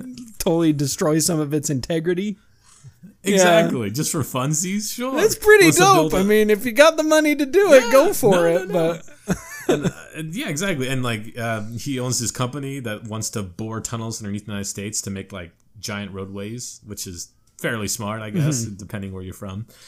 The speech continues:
Speaker 2: And it's called the Boring Company 'cause they're boring into the earth. That's brilliant. I love it. It's hilarious.
Speaker 1: <laughs> I see what you did
Speaker 2: Um,
Speaker 1: there, sir.
Speaker 2: yeah,
Speaker 1: Yeah.
Speaker 2: punny, uh-huh. And then you see, like, well, now he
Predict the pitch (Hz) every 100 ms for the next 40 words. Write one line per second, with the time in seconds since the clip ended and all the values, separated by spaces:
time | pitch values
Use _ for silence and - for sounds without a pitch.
0 | - _ - 127 120 139 117 104 113 117
1 | 127 131 139 143 160 117 98 101 107 123
2 | 123 123 127 110 117 - - - 339 330
3 | 254 123 190 262 160 113 123 - 214 170
4 | 117 196 214 - - 139 143 233 233 240
5 | 247 254 294 208 135 131 - 143 127 120
6 | - - - - _ _ _ - 294 262
7 | 196 170 - 381 311 123 123 269 311 113
8 | - _ _ 147 143 131 165 151 131 131
9 | - 143 120 104 123 135 120 117 117 113
10 | 98 120 104 92